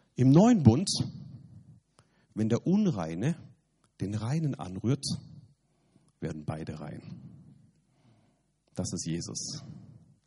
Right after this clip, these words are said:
Und, und, und weil das Gute geht rüber. Und das ist das Schöne. Ich lade dich ein. Wenn du zu Jesus kommst, komm mit Glauben zu Jesus.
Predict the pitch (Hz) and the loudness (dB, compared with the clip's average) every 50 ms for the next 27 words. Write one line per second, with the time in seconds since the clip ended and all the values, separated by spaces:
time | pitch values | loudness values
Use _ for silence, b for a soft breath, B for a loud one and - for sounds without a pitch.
0 | b b b b b b b b b b b _ _ - _ _ _ - 87 87 | b b b b b b b b b b b _ _ -20 _ _ _ -8 -6 -6
1 | 87 - - - b b b b b b b - - 82 85 85 85 80 - - | -6 -6 -10 -14 b b b b b b b -10 -8 -6 -4 -4 -6 -6 -6 -8
2 | - 87 90 85 - - - 87 82 - - 85 87 98 95 98 92 101 110 - | -8 -8 -8 -10 -10 -12 -14 -14 -14 -14 -14 -16 -10 -8 -8 -4 -2 -2 -4 -2
3 | 117 120 131 139 - 107 - - - - - 95 - - - - - 127 107 - | 4 8 8 8 8 6 0 0 -2 -2 -4 -4 -4 -4 -8 -10 -10 -10 -4 -4
4 | 107 - - 101 92 - - - 101 92 90 87 - - _ _ b b b b | -4 -4 -4 -6 -8 -8 -8 -6 -8 -8 -8 -12 -16 -20 _ _ b b b b
5 | b b b b b b b b b - 110 117 120 117 117 110 107 - - - | b b b b b b b b b -6 -4 -2 -2 -2 -2 -4 -4 -4 -4 -6
6 | 101 104 92 78 76 - - - - _ _ - _ - - - B B B B | -8 -8 -8 -10 -10 -14 -16 -18 -20 _ _ -20 _ -20 -20 -20 B B B B
7 | B 113 120 120 - - 120 113 131 135 139 135 - - - 107 80 85 - - | B 2 2 2 2 2 2 2 2 2 2 0 -4 -4 -6 -6 -6 -6 -10 -14
8 | - - b b b b - - 123 110 110 101 - - 98 90 92 92 92 87 | -16 -18 b b b b -2 0 0 2 0 -2 -4 -4 -6 -4 -4 -6 -6 -8
9 | - - - 82 82 - - - - - - - | -10 -10 -10 -12 -12 -12 -12 -14 -14 -16 -16 -18